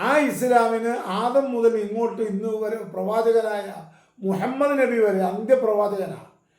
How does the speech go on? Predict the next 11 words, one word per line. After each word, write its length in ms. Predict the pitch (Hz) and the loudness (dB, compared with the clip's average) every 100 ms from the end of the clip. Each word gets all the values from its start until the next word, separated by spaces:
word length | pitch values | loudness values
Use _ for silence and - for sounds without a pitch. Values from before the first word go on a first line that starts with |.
| _ 170 | _ -4
അവിടം 260 | 226 277 277 | 2 4 4
വരെ 140 | 247 233 | 2 0
വന്ന 180 | 220 214 202 | 0 -4 -4
മുഴുവൻ 500 | 202 208 247 285 311 302 - 208 | -4 -4 -4 4 4 4 -2 0
ആളുകൾക്കും 440 | 208 208 202 208 196 | 2 2 0 -6 -4
ദിവ്യോ 360 | 190 190 233 269 254 247 - - _ 190 | -4 -4 2 4 4 0 -10 -20 _ -2
ഉത്ബോധനം 760 | 196 165 226 220 208 196 185 165 | 0 2 2 2 0 -4 -10 -10
കൊടുത്തത് 460 | 175 185 - 226 254 262 - | -6 -4 -4 0 2 2 -2
അള്ളാഹുവാണ്. 640 | 180 208 196 - 185 - - _ _ _ _ _ _ _ _ | -4 0 0 -2 -12 -14 -20 _ _ _ _ _ _ _ _
അപ്പോഴപ്പോഴും 680 | 190 - 285 302 285 254 226 214 | -6 -2 0 0 0 -4 -4 -4
നിയമത്തിൻ്റെ 580 | 220 277 294 294 302 | -4 -2 -4 -4 -4